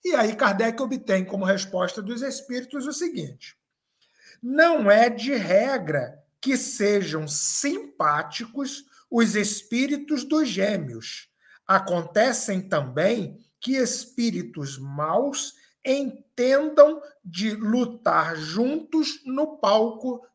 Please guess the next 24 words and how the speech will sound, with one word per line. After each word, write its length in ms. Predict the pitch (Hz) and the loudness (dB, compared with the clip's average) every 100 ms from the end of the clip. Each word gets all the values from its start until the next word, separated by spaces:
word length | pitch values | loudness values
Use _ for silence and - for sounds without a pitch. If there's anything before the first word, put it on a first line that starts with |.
| - | -8
da 220 | 185 254 | -2 -2
vida." 440 | 185 156 123 120 _ _ - _ _ | -2 -6 -6 -14 _ _ -20 _ _
Alguma 540 | 170 170 170 151 185 190 | -2 0 0 -2 -2 0
colocação 580 | 196 202 202 - 233 233 | 2 2 0 0 -2 0
com 100 | 185 | 2
relação 480 | 202 190 - 208 220 | 4 2 0 0 0
a 40 | |
isso, 300 | 269 285 240 | 0 -4 -6
com 100 | 226 | -2
res-, 340 | 190 190 190 - | 0 0 -2 -2
relação 500 | 170 190 180 208 202 | 0 0 0 -2 0
a 60 | |
essa 180 | 202 208 | 0 -2
simpatia 800 | 196 208 190 175 - 240 262 254 - - 202 | -4 -4 0 -2 -2 -6 -2 -2 -4 -12 -8
e 60 | |
de 140 | 170 202 | -4 0
nem 200 | 240 240 | 0 -2
ser, 440 | - 233 233 233 | 0 4 4 2
nem 200 | 180 226 | -4 -2
sempre 400 | 220 220 226 196 | -2 -2 -2 -4
serem 300 | - 208 196 | -4 -2 -2
simpáticos 800 | 190 185 160 220 240 - - 160 | -4 -8 -2 -2 -2 -8 -12 -10
esses 300 | 175 - 165 | -8 -8 -8
gêmeos? 540 | 202 254 202 160 - | -6 -6 -8 -12 -18